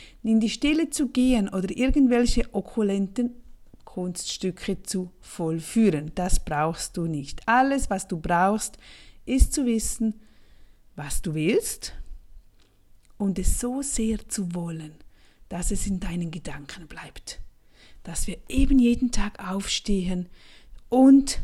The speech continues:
sofort an das denken, woran, was wir uns wünschen, was wir haben möchten, was unser großes Ziel, unser großer Traum ist. Dazu komme ich in den nächsten Tagen von, ähm, ja, ich,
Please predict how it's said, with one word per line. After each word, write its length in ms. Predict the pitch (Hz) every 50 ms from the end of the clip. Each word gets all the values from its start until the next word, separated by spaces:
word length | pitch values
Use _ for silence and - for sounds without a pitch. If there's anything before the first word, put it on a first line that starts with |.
| - -
sofort 720 | - - - - 240 240 240 240 - 247 247 240 - - -
an 120 | 202 196
das 300 | 185 196 190 202 - -
denken, 440 | - 202 185 190 175 - - 202 180 - - - - - - - _
woran, 560 | - 190 190 196 196 185 196 214 226 226 220 214 - - - - - _ - - - - - -
was 340 | - 196 196 190 185 - -
wir 140 | 196 180 170
uns 240 | 170 165 - - 160
wünschen, 480 | 175 208 240 262 262 - 269 254 247 - - - - - - -
was 500 | - 170 160 160 180 175 180 - - -
wir 400 | 185 160 156 156 - - - -
haben 280 | 226 262 254 285 262
möchten, 480 | 247 247 240 233 - - - 240 233 240 - - - - - -
was 220 | - 190 202 -
unser 320 | - - 214 190 175 - 185
großes 480 | - 170 175 180 175 - 190 180 -
Ziel, 320 | - - - 254 269 277 -
unser 260 | - 202 190 180 214
großer 420 | - - 175 170 170 - 175 - -
Traum 400 | - - 180 165 160 151 156 156
ist. 260 | 151 143 - - - - - - - - - - - - - - - - - - - - - - -
Dazu 260 | 214 214 - - 226
komme 240 | 226 - 226 208 196
ich 100 | 185 -
in 100 | 220 202
den 200 | 190 190 190 190
nächsten 480 | 202 254 294 294 - - - 285 269 -
Tagen 560 | - 262 254 240 247 262 262 277 269 262 - - - - - - - - - - - -
von, 640 | - - - - 247 247 233 220 208 196 190 185 180
ähm, 520 | 175 170 170 170 170 170 165 165 165 151 85
ja, 180 | - - 190 190
ich, 320 | 190 175 - - - -